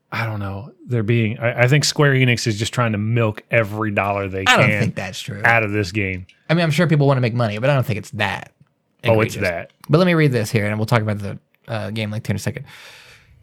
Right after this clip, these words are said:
Speaker 2: He says, "Here's a compilation of some of these reviewers sa-, what some of these reviewers said about the ending. No spoilers, in case you wanted to know about that." Now, this is the guy, the director who also directed the Kingdom Hearts series.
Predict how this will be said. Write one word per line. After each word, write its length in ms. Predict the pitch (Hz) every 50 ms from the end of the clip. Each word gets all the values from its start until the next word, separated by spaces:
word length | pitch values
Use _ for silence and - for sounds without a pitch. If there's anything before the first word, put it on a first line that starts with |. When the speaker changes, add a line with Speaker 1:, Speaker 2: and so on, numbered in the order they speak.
| _ _ _
Speaker 2:
He 120 | - 220
says, 180 | 214 220 208 180
"Here's 220 | 208 254 254 240
a 60 | 233
compilation 640 | 226 233 214 208 214 196 196 202 214 220 - 202 165
of 320 | 156 147 143 139 135 131
some 360 | - - - - 196 190 185
of 140 | 185 180 160 160
these 320 | 175 170 151 151 156 143
reviewers 680 | 151 143 139 156 190 196 139 113 113 135 165 170 - - - - -
sa-, 320 | 139 - - 165 180 160 135 -
what 140 | 131 147 147
some 120 | 151 196
of 40 | 180
these 120 | 170 151 147
reviewers 300 | 147 135 156 147 139 -
said 120 | - 139
about 100 | 127 127
the 100 | - 110
ending. 380 | - 151 151 143 117 127 139 - -
No 180 | 92 104 120
spoilers, 480 | 147 147 - 123 107 101 113 143 151 151 - -
in 120 | 117 110
case 240 | - 120 107 - -
you 80 | 113
wanted 200 | 101 101 101 92
to 60 | 95 104
know 200 | 101 101 101 101
about 300 | - 120 117 101 98 107 110
that." 280 | 110 101 - - - - _ _ -
Now, 220 | 131 135 139 139
this 160 | 147 170 165
is 80 | 175 165
the 80 | 165
guy, 180 | 151 151 147 143
the 80 | 135 135
director 320 | 127 139 139 135 131 - 123
who 120 | 117 131
also 200 | 123 120 - - 117
directed 300 | 113 113 110 101 - -
the 60 | 117
Kingdom 220 | - 107 101 98 98
Hearts 200 | 101 - - -
series. 280 | - 90 - - _